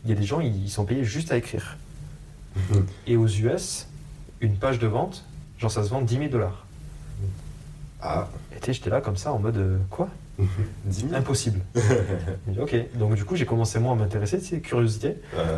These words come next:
Speaker 1: Je commençais à m'intéresser. Et ouais, effectivement, il y avait un gros monde, en fait, tu vois, de, dans le copywriting et tout.
Speaker 2: Mhm.
Speaker 1: Ok. Donc j'ai trouvé un,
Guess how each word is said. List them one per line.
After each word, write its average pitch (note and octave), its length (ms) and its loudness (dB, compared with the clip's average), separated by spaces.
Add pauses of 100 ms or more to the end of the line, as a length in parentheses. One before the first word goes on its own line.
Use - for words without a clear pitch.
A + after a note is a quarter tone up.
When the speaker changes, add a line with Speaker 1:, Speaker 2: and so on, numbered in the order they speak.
Speaker 1:
Je - 120 -10
commençais A2+ 300 2
à A#2+ 40 4
m'intéresser. A2+ 520 2 (840)
Et A#2 100 4
ouais, G#2+ 200 4
effectivement, A2+ 480 2
il C#3+ 60 2
y - 20 4
avait F#2+ 140 4
un F#2+ 100 6
gros G2 220 4
monde, B2 220 4
en G2 60 0
fait, - 280 -4 (180)
tu - 120 -6
vois, A2 140 2
de, G#2 240 2
dans G#2 120 2
le A2 40 2
copywriting G#2+ 440 0
et G#2+ 40 2
tout. G2+ 60 -2
Speaker 2:
Mhm. E2 120 2
Speaker 1:
Ok. D#2+ 140 2 (560)
Donc A#2+ 80 4
j'ai A2+ 120 6
trouvé A#2+ 300 2
un, G#2+ 320 4